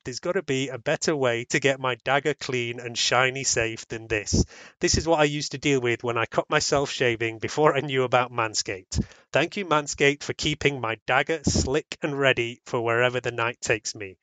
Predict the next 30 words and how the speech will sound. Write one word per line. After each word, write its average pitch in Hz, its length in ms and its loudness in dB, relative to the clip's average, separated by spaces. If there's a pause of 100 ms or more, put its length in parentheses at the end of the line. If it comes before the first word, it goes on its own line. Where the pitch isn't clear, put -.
(280)
Manscaped 156 440 0
is 151 120 -4
trusted 127 420 -4
by 120 160 4
over 120 140 -4
two 170 220 2
million 147 300 0
men 135 200 0
worldwide. 113 580 0 (300)
Join 139 240 2
the 139 80 0
movement 120 480 -4
by 120 140 6
going 117 200 -4
to - 140 -6
manscaped 139 480 -2
dot 147 200 -2
com 110 380 -4
for - 100 -18
twenty 127 300 -4
percent 123 300 -4
off 117 280 0
and 127 160 -18
free 127 220 -6
shipping 113 540 -6
with 120 160 -4
the 120 80 0
code 107 400 -2 (160)
United 107 440 -2
Hour. 104 340 0